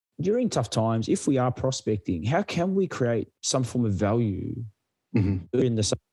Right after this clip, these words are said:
Speaker 1: process so that they see us differently in com-, in, in a world which can be a bit of a sea of sameness when it comes to sales professionals?
Speaker 2: Yeah, sea of sameness. Wow, I love that. That's a mic drop,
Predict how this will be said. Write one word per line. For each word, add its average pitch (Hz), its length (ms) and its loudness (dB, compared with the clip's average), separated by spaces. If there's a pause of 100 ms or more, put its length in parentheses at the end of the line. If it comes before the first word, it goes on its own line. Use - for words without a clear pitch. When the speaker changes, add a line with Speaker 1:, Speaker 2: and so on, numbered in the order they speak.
(140)
Speaker 1:
process 71 500 -4 (420)
so - 180 -2
that 131 220 -4
they 135 180 2
see 147 360 0
us - 480 -2 (160)
differently 107 640 0
in 113 180 -4
com-, 110 300 -4
in, 98 300 -2 (240)
in 139 160 -2
a 127 40 2
world 113 520 2
which 113 240 0
can 135 260 -4
be 104 320 0 (340)
a - 60 -2
bit 127 160 2
of 120 80 0
a 120 60 2
sea 117 220 0
of 101 100 -2
sameness 104 520 -2
when 101 120 -4
it 85 80 -8
comes 101 300 -6
to 104 60 -8
sales 101 240 -4
professionals? - 640 -8 (540)
Speaker 2:
Yeah, 90 240 0
sea 107 300 2
of 95 100 0
sameness. 90 500 2
Wow, 95 140 4
I - 20 4
love 98 240 4
that. 95 180 4
That's 104 200 2
a 98 40 4
mic 95 340 2
drop, 95 300 0